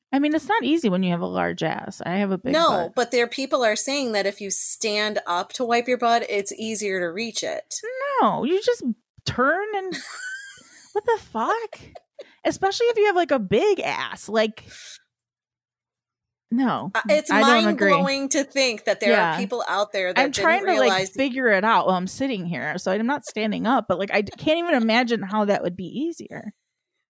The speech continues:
Speaker 2: I don't know. I asked my oldest son, he's like, "Why the fuck are you asking me this question?"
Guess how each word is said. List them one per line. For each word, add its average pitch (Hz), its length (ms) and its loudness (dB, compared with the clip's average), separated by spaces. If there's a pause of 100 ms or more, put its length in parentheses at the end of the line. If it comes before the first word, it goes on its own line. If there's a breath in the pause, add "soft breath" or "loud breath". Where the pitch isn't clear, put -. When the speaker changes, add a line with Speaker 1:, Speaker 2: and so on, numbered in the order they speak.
Speaker 2:
I 226 160 2
don't 233 180 2
know. 196 120 2
I 196 160 4
asked 226 240 6
my 202 160 2
oldest 190 360 2
son, 185 160 0
he's 180 200 -2
like, 185 180 -2
"Why 170 300 -8
the 277 100 -6
fuck 254 300 -14
are 247 40 -8
you 180 240 -8
asking 160 460 -6
me 143 120 -14
this 131 200 -8
question?" - 1000 -14